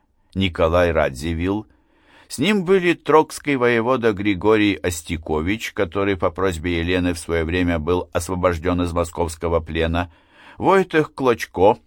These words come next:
её бывший охмистр, подскарбий Абрам Езофович и Иероним Гаштольд. Поднявшись навстречу вошедшим, Елена воскликнула:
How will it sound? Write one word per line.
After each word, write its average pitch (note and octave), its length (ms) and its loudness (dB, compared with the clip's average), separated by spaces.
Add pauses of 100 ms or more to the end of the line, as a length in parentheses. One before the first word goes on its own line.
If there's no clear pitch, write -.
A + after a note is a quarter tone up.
(420)
её A2 280 4
бывший A2 420 -2
охмистр, A2 720 0 (340)
подскарбий D3 760 0
Абрам A2 680 0
Езофович F#2 920 -2 (200)
и A#2 140 0
Иероним G2+ 840 0
Гаштольд. B1 840 -6 (640)
Поднявшись F#2 640 0
навстречу D#2+ 600 -4
вошедшим, A2 720 -4 (360)
Елена F#2+ 460 2
воскликнула: D2 720 -4